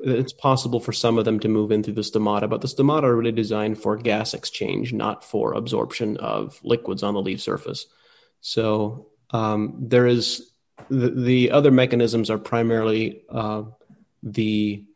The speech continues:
these various dissolved ions being absorbed across the cuticle and being directly absorbed across cell membranes and into leaf cells.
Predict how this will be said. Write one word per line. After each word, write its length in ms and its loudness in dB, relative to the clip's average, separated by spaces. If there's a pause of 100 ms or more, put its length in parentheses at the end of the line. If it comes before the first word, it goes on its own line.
(800)
these 240 -2
various 420 4
dissolved 840 2 (500)
ions 680 0
being 960 0
absorbed 560 2
across 420 0
the 80 -4
cuticle 560 -2
and 160 -2
being 240 0
directly 380 -2
absorbed 480 -4
across 400 -4
cell 140 -4
membranes 440 -4
and 80 -8
into 280 -6
leaf 260 -6
cells. 420 -10